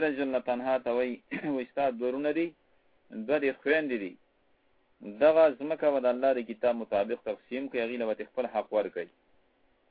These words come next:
عائشہ رضی الله عنها ورته وایي چې «صحیح ده، زما خو دوه ورونه شته،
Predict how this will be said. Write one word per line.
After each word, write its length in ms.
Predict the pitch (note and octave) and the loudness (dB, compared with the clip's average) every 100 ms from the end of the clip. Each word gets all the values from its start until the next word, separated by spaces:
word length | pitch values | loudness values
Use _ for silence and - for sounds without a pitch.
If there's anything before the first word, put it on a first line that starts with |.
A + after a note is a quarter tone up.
| _ _ _ _ _ _ _ _ _ _ _ _ - | _ _ _ _ _ _ _ _ _ _ _ _ 0
عائشہ 300 | A2+ C3 E3 | 2 2 2
رضی 300 | E3+ E3 D#3 | 2 2 0
الله 180 | D3 C3+ | -2 0
عنها 260 | C3+ C#3+ C#3+ | -2 0 0
ورته 220 | C#3 C#3 | 0 -2
وایي 140 | D3 | -4
چې 100 | C3 A#2+ | -6 -8
«صحیح 220 | C3+ D3+ | -6 -4
ده، 100 | C3+ | -4
زما 240 | C3+ C#3 | -2 -2
خو 140 | B2+ A2+ | -4 -6
دوه 180 | A#2+ | -4
ورونه 240 | C3+ A#2+ G#2+ | -4 -4 -6
شته، 320 | - A#2 | -2 0